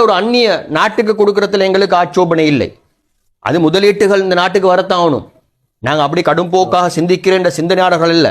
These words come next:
அப்படி இந்தியாவுக்கு என்ன சரி கொடுக்கணும் என்று சார் அரசாங்கமோ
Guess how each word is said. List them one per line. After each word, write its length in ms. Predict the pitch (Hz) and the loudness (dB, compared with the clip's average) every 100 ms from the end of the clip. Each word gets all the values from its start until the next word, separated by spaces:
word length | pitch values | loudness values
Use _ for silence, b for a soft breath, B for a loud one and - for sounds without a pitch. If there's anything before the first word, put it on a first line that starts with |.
| - - _ _ _ _ _ _ | -4 -14 _ _ _ _ _ _
அப்படி 260 | - 117 175 | -4 -2 0
இந்தியாவுக்கு 520 | 180 190 196 190 185 | 2 2 4 2 2
என்ன 140 | 196 190 | 0 0
சரி 180 | 190 190 | 0 2
கொடுக்கணும் 500 | 175 190 196 202 196 | 2 2 2 2 0
என்று 120 | 190 | 0
சார் 240 | 202 185 | 2 4
அரசாங்கமோ 600 | 175 180 196 196 190 196 | 4 2 2 2 2 2